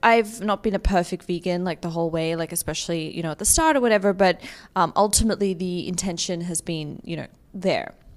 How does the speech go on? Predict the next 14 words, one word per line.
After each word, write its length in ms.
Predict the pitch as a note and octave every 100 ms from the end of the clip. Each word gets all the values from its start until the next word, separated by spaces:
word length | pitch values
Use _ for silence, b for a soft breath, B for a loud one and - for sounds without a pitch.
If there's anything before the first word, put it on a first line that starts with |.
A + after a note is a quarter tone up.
| - - B B B
Being 220 | C#4+ D4 D4
vegan 240 | D4 D4+
in 120 | C#4+
India 500 | - A3+ A3 A#3+ A#3+
is 140 | - F#3
very 280 | G3 F#3+ -
interesting 560 | F3 G#3 - A#3 A#3
because, 760 | G#3 A3 G3+ G3 F#3+ F#3+ E3+ G#3 F#3
um, 480 | F#3 F3 E3+ E3+ B B B B B B _ -
uh, 220 | F#3 F#3 -
it, 160 | -
it's 200 | G#3+ G#3+ A#3
a 60 |
very 360 | G3+ G3 G3